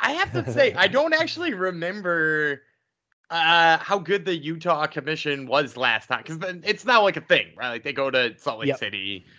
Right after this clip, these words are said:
Speaker 1: once a year, seemingly with a big pay-per-view. Like, is, is this a big
Speaker 2: Yeah.
Speaker 1: pay-per-view? I feel like it is. Um,
Speaker 2: Yeah, it is.
Speaker 1: so,
Speaker 2: Yep.
Speaker 1: so, so they hit Salt Lake City with a big pay-per-view once a year in the way that they, like, used to with, like, some of the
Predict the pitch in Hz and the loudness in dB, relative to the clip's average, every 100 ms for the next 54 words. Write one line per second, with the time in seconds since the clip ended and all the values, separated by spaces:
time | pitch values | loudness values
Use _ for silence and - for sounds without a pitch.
0 | - - 131 135 120 131 117 117 117 113 | -20 -8 -4 -4 -4 -4 -2 2 2 2
1 | 117 _ - 135 135 131 135 120 107 127 | -4 _ -6 -2 0 0 0 -2 -6 -6
2 | 120 110 175 202 247 285 285 180 165 269 | -6 -4 -8 -2 -2 0 -4 4 4 4
3 | 320 165 160 165 156 _ _ - 208 285 | 0 0 0 -4 -10 _ _ -14 -10 -10
4 | - _ 208 226 302 339 302 330 294 339 | -12 _ -2 0 2 4 2 0 0 -2
5 | 330 269 - - 381 120 107 120 214 - | -4 -6 -6 0 0 0 2 2 0 -8
6 | - - - - - 170 165 147 139 131 | -20 -20 -20 -6 4 6 6 4 0 -8
7 | _ 131 160 123 151 202 160 139 165 _ | _ -2 0 0 -2 -2 -6 -10 -10 _
8 | - 196 - - 202 196 202 226 - 208 | -6 -6 -6 -4 0 2 2 2 2 4
9 | 196 185 190 190 175 147 135 147 147 156 | 4 0 -2 -2 -2 0 0 0 0 -2
10 | 143 127 147 156 135 123 127 120 123 123 | -4 -2 0 2 0 -2 -6 -6 -2 0
11 | 123 123 - 135 131 131 127 127 123 123 | 0 -2 -2 0 4 6 4 4 2 2
12 | 127 120 - 120 135 - 135 120 117 117 | 2 0 -2 -4 -4 -6 -6 -4 -2 -4
13 | 113 113 107 135 113 113 | 2 0 2 -4 -4 -6